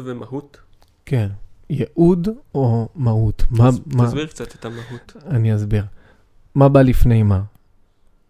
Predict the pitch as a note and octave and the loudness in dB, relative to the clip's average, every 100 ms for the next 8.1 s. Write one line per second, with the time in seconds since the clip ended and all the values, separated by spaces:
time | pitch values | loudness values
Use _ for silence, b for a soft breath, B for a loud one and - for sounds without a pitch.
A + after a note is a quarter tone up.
0 | _ - A2 A#2+ C#3+ A#2 G#2+ F#2+ - - | _ -2 0 2 2 2 0 -2 -8 -18
1 | - _ _ _ B2+ A#2 D3 D3 D3 D3+ | -20 _ _ _ -2 0 4 4 4 0
2 | - C3 B2 B2+ A#2+ A2+ - A2+ A#2 D3+ | -10 -8 -8 -6 -4 -4 -2 -2 0 0
3 | D3 D3 - - G#2+ G#2+ G#2 G2+ D2+ - | -2 -6 -10 -8 -4 -4 -4 -6 -12 -20
4 | A3 _ C3+ G#2+ G#2+ - _ _ _ _ | -20 _ -10 -8 -8 -14 _ _ _ _
5 | _ _ _ _ _ _ _ _ _ _ | _ _ _ _ _ _ _ _ _ _
6 | _ _ _ _ _ _ _ - D#3 - | _ _ _ _ _ _ _ -2 0 0
7 | F#3+ - D3 - C3 B2 A#2+ A2+ B2 - | -4 -6 -6 0 0 2 0 -2 -4 0
8 | C3+ | 0